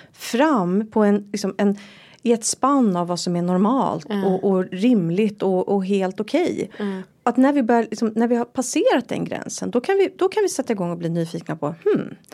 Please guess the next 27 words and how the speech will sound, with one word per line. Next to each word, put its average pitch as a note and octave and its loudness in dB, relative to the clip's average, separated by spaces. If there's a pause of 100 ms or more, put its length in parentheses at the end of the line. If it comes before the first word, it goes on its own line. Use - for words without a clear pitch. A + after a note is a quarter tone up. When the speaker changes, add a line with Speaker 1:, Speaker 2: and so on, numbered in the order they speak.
(220)
Speaker 1:
vad G#3 0
behöver E3+ -2
jag D#3+ -2
göra?" A3+ 2
Speaker 2:
Mm. F#3+ -4
Speaker 1:
Men G#3+ 0
det D#4+ 4
är F#4+ 2
så - -6
sällan B3+ 2
vi F3 0
hamnar C4 2
där. - -4
Speaker 2:
Ja. F3 -6
Speaker 1:
Om B3 6
vi C4 4
tittar C4 0
på G#3 -6
alla A#3+ 2
de A#3+ 4
här F#3 2
vardagliga E3+ -2
sakerna D#3+ -6
som E3 -6
du F3 -8
räknar G3+ -4
upp. F#4 -2